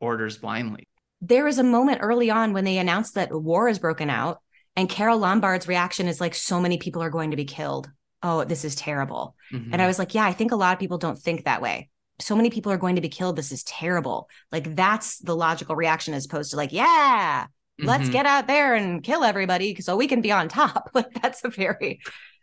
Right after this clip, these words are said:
Speaker 2: you know, I, I
Speaker 1: Yeah.
Speaker 2: just loved her, her basic human reaction to that of, "Yeah,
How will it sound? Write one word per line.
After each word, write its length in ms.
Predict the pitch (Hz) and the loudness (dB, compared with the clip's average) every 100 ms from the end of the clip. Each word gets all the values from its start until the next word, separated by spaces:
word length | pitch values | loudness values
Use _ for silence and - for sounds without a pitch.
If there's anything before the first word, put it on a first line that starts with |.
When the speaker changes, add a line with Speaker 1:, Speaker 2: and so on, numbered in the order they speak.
| _ | _
Speaker 2:
you 120 | 220 214 | 4 6
know, 380 | 208 - 277 - - - | 6 4 0 0 -6 0
I, 60 | |
I 0 | |
Speaker 1:
Yeah. 180 | 147 208 | 4 6
Speaker 2:
just 180 | 214 - | 6 2
loved 360 | 196 190 180 170 | 2 2 2 -4
her, 540 | - 180 180 175 170 | -4 2 4 4 2
her 120 | 175 | 0
basic 380 | 156 185 196 196 | 2 2 4 2
human 260 | - 190 170 | 2 2 2
reaction 440 | 160 170 220 175 | 4 2 2 -2
to 60 | 147 | -4
that 280 | 135 117 - _ | -2 -2 -4 _
of, 240 | 156 139 - - _ _ | -6 -6 -12 -20 _ _
"Yeah, 380 | - 208 196 131 | 0 4 4 2